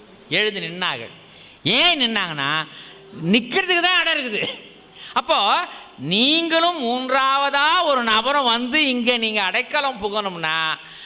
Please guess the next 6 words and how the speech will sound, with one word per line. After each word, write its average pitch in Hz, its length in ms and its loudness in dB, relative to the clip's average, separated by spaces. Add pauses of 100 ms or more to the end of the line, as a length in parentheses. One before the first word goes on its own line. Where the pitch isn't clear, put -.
(220)
நாம 160 340 -2
மூணு 202 260 -6
பேரும் 226 220 4
எழுந்து 247 640 2 (640)
நிப்போம் 156 540 -4
நான். 104 280 -8